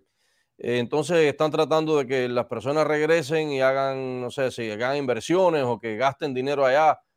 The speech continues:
porque definitivamente la situación económica en el país es insostenible en estos momentos. O sea, como nunca ha sido durante, a, a través, nunca ha sido una maravilla, pero en estos momentos está peor que nunca. Yo creo que he escuchado que ni siquiera en el, en el, en el periodo especial estaba así.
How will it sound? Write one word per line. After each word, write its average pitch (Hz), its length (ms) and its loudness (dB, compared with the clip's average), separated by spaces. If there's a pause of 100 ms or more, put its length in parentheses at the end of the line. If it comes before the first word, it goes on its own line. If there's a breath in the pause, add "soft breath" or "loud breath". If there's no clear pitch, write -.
(140)
porque 120 220 -8
definitivamente 139 920 -2
la 123 120 -4
situación 127 420 -8
económica 135 400 -4
en 123 80 -2
el 110 80 -6
país 120 300 -2
es 120 420 0 (100)
insostenible 113 540 -8
en 131 60 0
estos 120 160 -8
momentos. 120 320 -4
O - 20 -14
sea, 113 160 -4
como 104 200 -6
nunca 196 260 2
ha - 20 -2
sido 208 380 2 (200)
durante, 143 400 4
a, 135 260 6
a 131 80 0
través, 180 300 2
nunca 226 220 0
ha 196 40 0
sido 190 220 4
una 165 160 2
maravilla, 139 460 2
pero 117 180 -2
en 139 80 -4
estos 165 180 -12
momentos 165 300 -8
está 156 180 -2
peor 143 200 -2
que 123 80 -4
nunca. 127 320 -4 (320)
Yo 107 80 -10
creo 151 180 4
que 139 160 2
he 131 140 2
escuchado 160 480 2
que 143 80 -4
ni 135 80 -2
siquiera 135 340 -4
en 156 60 -2
el, 139 160 -4
en 127 100 -6
el, 120 80 -6 (140)
en 120 80 -6
el 110 80 -6
periodo 135 280 0
especial 131 360 0
estaba - 240 2
así. 101 180 -10